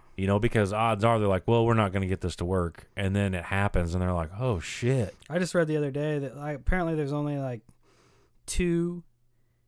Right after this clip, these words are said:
Speaker 2: places in the world that contain the live vials of smallpox that, that's known of. I'm sure, like, when the Cold War broke out and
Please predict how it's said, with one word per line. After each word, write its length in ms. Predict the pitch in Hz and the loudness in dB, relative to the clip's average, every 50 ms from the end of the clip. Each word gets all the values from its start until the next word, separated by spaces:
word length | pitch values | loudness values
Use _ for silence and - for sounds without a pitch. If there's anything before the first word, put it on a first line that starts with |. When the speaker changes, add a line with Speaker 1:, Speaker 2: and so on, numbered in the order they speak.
| _ _ _ _ _ _ _ _ _ - _ _ _ _ _ | _ _ _ _ _ _ _ _ _ -20 _ _ _ _ _
Speaker 2:
places 760 | - - 165 156 156 143 - 156 151 156 156 156 - - - _ _ _ _ _ _ - | 2 2 2 0 -2 -4 -6 -8 -6 -6 -8 -8 -10 -14 -18 _ _ _ _ _ _ -6
in 140 | - 160 156 | -4 -4 -2
the 80 | 143 131 | -2 -4
world 460 | 120 120 131 131 135 143 143 135 123 - - | -4 -4 -4 -4 -2 -4 -6 -8 -10 -14 -12
that 240 | 131 131 127 117 - _ _ _ _ _ _ | -10 -10 -10 -10 -12 _ _ _ _ _ _
contain 680 | - 156 143 131 - - 135 135 135 139 139 139 127 - - | -8 -6 -6 -6 -8 -8 -8 -8 -6 -6 -6 -6 -8 -10 -6
the 120 | 139 139 131 | -4 -4 -2
live 300 | 131 131 131 135 135 131 | -2 -2 -4 -4 -4 -4
vials 320 | 131 127 127 123 131 127 | -4 -4 -4 -4 -6 -8
of 80 | 127 123 | -8 -10
smallpox 640 | - - 120 123 123 - 143 147 143 - - - - - _ _ _ - | -8 -6 -6 -6 -2 -2 -2 -2 -2 -4 -10 -20 -20 -20 _ _ _ 2
that, 200 | 151 143 127 147 | 2 2 4 4
that's 220 | 170 170 - - | 2 2 4 4
known 260 | 170 151 139 127 120 | 4 4 4 4 2
of. 200 | 120 113 113 123 | 0 -2 -2 -4
I'm 160 | 131 131 135 | -4 -6 -6
sure, 280 | 131 - 151 147 143 143 | -4 -4 -4 -2 0 0
like, 160 | 131 123 117 - _ _ - - - _ _ _ _ _ _ | 0 0 -2 -6 _ _ -20 -20 -20 _ _ _ _ _ _
when 120 | - 135 131 | -2 0 0
the 80 | 127 | 0
Cold 260 | - - 160 151 139 | 4 4 4 4 4
War 300 | 135 139 143 147 147 147 | 4 4 4 6 4 4
broke 300 | 139 139 147 147 143 - | 4 2 0 0 0 0
out 280 | 156 147 147 147 139 - | 0 2 2 2 2 0
and 240 | 127 127 117 107 | -2 -4 -6 -6